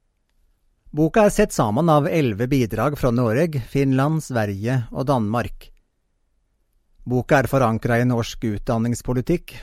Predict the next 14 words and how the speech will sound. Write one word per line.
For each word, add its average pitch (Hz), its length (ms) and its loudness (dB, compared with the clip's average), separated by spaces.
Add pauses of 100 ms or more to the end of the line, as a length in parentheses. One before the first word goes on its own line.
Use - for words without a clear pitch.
(120)
og 139 140 0
norsk - 380 -4
skole, 143 440 0 (640)
men 143 220 2
presenterer 135 720 0
utfordringar 147 840 -2
slik - 200 -6
det 165 80 -2
syner 135 320 -2
seg 131 240 -4
i 127 60 -8
det 135 80 0
einskilde 107 560 -4
landa. 110 320 -2